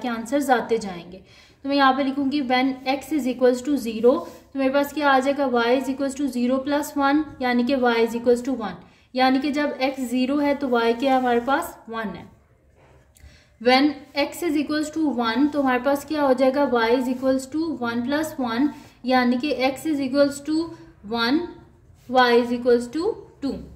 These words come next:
थर्ड वैल्यू एक और सब्स्टिट्यूट कर लेते हैं, when x is equals to two, तो हमारे पास क्या हो जाएगा, y is equals to two plus one, यानी कि, अ, जब x हमारे पास टू है तो y क्या है हमारे पास, टू प्लस वन थ्री।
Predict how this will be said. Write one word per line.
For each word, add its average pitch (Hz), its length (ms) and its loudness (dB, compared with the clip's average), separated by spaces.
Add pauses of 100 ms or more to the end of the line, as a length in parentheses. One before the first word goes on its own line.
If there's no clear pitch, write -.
(580)
थर्ड 277 200 6
वैल्यू 294 340 2
एक 294 140 -6
और 294 140 0
सब्स्टिट्यूट 285 560 -4
कर 277 160 2
लेते 262 280 0
हैं, 269 260 2
when 240 200 0 (120)
x 277 220 -4
is 277 140 -2
equals 277 320 0
to 285 200 -2
two, 277 200 0 (680)
तो 277 140 0
हमारे 262 220 4
पास 285 180 0
क्या 302 160 -4
हो 269 80 4
जाएगा, 262 360 0
y 240 200 2
is 262 160 0
equals 254 360 0
to 294 180 -2 (100)
two 302 140 -2 (140)
plus 294 380 -4
one, 220 300 0 (240)
यानी 233 300 -2
कि, 269 160 -6
अ, 240 720 -4
जब 262 360 -2
x 269 220 -8
हमारे 277 260 -2
पास 262 380 -4
टू 294 180 -2
है 269 240 -2
तो 269 160 -8
y 226 340 0
क्या 277 120 0
है 262 80 0
हमारे 240 320 -4
पास, 285 360 -2
टू 277 80 -8
प्लस 262 400 -6
वन 269 140 -2 (340)
थ्री। 220 240 -12